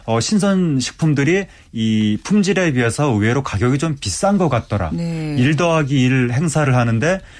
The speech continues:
Speaker 1: 그것이 뭔가 그렇게 싼 것 같지는 않더라. 따져보니까.
Speaker 2: 네.
Speaker 1: 그런 얘기들이 많이 나오면서, 어, 신선식품을 정말 신선하게 저렴하게 사기 위해서는 어쩌면은 재래시장이 더 날지도 모르겠다.
Speaker 2: 네.
Speaker 1: 요즘은 좀, 어, 요-,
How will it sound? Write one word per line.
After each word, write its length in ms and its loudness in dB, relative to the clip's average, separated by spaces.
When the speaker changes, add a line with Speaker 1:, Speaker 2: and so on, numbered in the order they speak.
Speaker 1:
그것이 680 0
뭔가 720 0
그렇게 320 -2
싼 260 -2
것 180 -2
같지는 480 -2
않더라. 380 0
따져보니까. 800 0
Speaker 2:
네. 440 -4
Speaker 1:
그런 200 2
얘기들이 480 0
많이 340 2
나오면서, 720 0
어, 260 0
신선식품을 1200 0
정말 300 2
신선하게 800 0
저렴하게 600 0
사기 420 -2
위해서는 500 0
어쩌면은 580 0
재래시장이 640 0
더 80 0
날지도 380 0
모르겠다. 600 0
Speaker 2:
네. 80 0
Speaker 1:
요즘은 320 -2
좀, 240 0
어, 80 -2
요-, 100 2